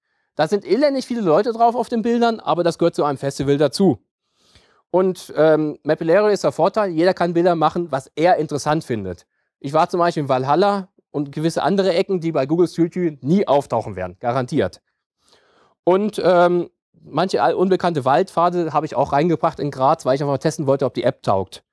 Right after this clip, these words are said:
und das Handy taugt. Und dann war ich plötzlich irgendwie so ein kleines Waldgebiet, wo irgendwelche Pfade waren. In O S M sind sie drin, in Google Street View werden sie nie auftauchen. Ansonsten,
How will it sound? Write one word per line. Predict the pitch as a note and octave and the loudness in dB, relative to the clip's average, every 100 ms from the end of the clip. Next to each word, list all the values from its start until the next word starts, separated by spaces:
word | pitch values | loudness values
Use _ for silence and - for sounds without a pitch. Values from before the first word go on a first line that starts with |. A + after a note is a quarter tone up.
| _ | _
und | - | -4
das | B2 C3 | -4 0
Handy | C#3+ C3 | 0 0
taugt. | G#2+ G#2 | 0 -2
Und | G#2+ | 0
dann | A#2 | 0
war | B2+ | 0
ich | B2+ | 0
plötzlich | D#3 D3 | -2 -2
irgendwie | D#3 D#3+ | -2 -2
so | C#3+ | -2
ein | |
kleines | C#3 C3 | 0 0
Waldgebiet, | C3 D#3 D3 D3 C#3 | 0 0 0 0 -2
wo | |
irgendwelche | C3 D3 C3+ C3 | -2 -2 -2 -2
Pfade | - D#3+ E3 D3 | 0 2 2 0
waren. | D3 D#3 D#3 _ _ _ _ _ _ | 2 0 -4 _ _ _ _ _ _
In | D3 | -2
O | D#3 | 2
S | E3 | 2
M | D3 G#3+ | 2 2
sind | G3 F3 | 2 0
sie | |
drin, | D3 F3 A3 | 0 2 2
in | D3 | 0
Google | F3 F3 | -2 -2
Street | - G3+ | -2 -4
View | G3+ F#3+ | -2 -2
werden | D#3+ D3+ | -2 -2
sie | |
nie | C3 E3 | 0 4
auftauchen. | A#2 A2+ G#2 - F#2 - _ _ _ _ _ _ _ _ - | 4 2 -2 -8 -12 -18 _ _ _ _ _ _ _ _ -4
Ansonsten, | D#3+ F#3+ A#3+ - B3+ B3+ | 2 2 0 -4 -4 -4